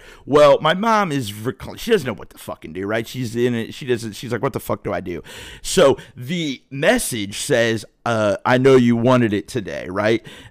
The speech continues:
Now, I guess that earlier that day, before he had sent the dick pic, he was up in my mom's salon and they were kicking it or whatever, and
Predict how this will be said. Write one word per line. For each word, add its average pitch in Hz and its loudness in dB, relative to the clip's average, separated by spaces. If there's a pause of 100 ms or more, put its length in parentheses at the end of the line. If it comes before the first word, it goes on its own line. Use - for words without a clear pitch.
(120)
Now, 135 2
I 120 2
guess 143 2 (360)
that 120 0
earlier 147 6
that 110 0
day, 156 8
before 127 -4
he 117 -2
had 104 -2
sent 151 -6
the 110 -6
dick 156 -8
pic, 113 -2 (340)
he 156 -6
was 131 0
up 127 0
in 127 -2
my 113 -2
mom's 113 -2
salon 131 0
and 113 -2
they 104 -2
were 101 -4
kicking 127 -8
it 110 -6
or 113 0
whatever, 110 -2
and 104 -8